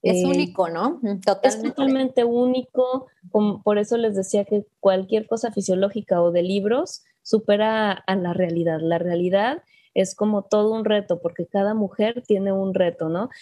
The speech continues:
Speaker 2: Que si tiene que la tiroides, que si hipertensión, que si to-, no es
Speaker 1: Lo
Speaker 2: que yo
Speaker 1: que
Speaker 2: atienda
Speaker 1: sea.
Speaker 2: ese tipo de cosas, pero porque eso ya es de, de alto riesgo. Pero los embarazos de,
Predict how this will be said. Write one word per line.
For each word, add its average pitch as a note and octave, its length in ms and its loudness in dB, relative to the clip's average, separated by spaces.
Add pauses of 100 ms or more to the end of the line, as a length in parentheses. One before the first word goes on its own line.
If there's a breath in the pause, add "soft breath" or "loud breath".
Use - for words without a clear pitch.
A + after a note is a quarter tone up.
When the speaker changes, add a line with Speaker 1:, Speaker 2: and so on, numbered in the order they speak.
(120 loud breath)
Speaker 2:
Que C#4 100 2
si C4+ 160 0
tiene G#3 320 0
que G3 100 0
la F#3 200 0
tiroides, F3 680 2 (240 loud breath)
que G#3 200 2
si G3 260 0
hipertensión, E3+ 1000 -2
que F#3+ 180 0
si - 260 -6 (200)
to-, A3 200 2
no B3 360 0
es C#4 140 -2
Speaker 1:
Lo C#4+ 60 -8
Speaker 2:
que C#4 100 2
yo C4+ 80 0
Speaker 1:
que C4 60 0
Speaker 2:
atienda B3 300 0
Speaker 1:
sea. B3 220 0
Speaker 2:
ese - 20 -6
tipo A#3 280 -4
de G#3+ 160 -2
cosas, G#3+ 440 -4 (280)
pero B3+ 640 0
porque F#3+ 260 0
eso G3+ 200 0
ya F#3 280 0
es F3 140 0
de, F#3 280 0
de F3+ 120 0
alto E3 340 -2
riesgo. A3 520 -2 (340)
Pero B3 460 2
los G3+ 240 -2
embarazos G#3 500 -2
de, G3 260 0